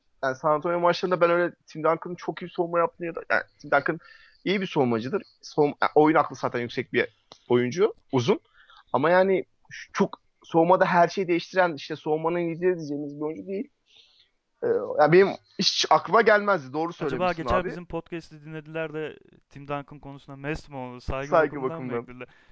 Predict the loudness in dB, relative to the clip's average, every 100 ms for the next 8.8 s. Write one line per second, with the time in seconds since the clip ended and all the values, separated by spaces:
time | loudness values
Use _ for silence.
0 | -14 -14 -10 -10 -8 -8 -6 -2 -2 -2
1 | -8 -6 -4 -4 -6 -6 -6 -4 -6 -12
2 | -18 -8 -6 -6 -10 -10 -10 -8 -8 -10
3 | -12 -12 -14 _ _ _ _ _ -14 -12
4 | -14 -10 -6 -4 -4 -6 -10 -14 -14 -14
5 | -14 -14 -16 -16 -18 _ _ -10 -10 -8
6 | -14 -10 -10 -10 -16 -18 -16 -14 -16 -16
7 | -20 -20 -16 -14 -12 -14 -18 -20 _ -20
8 | -16 -16 -16 -20 -16 -16 -16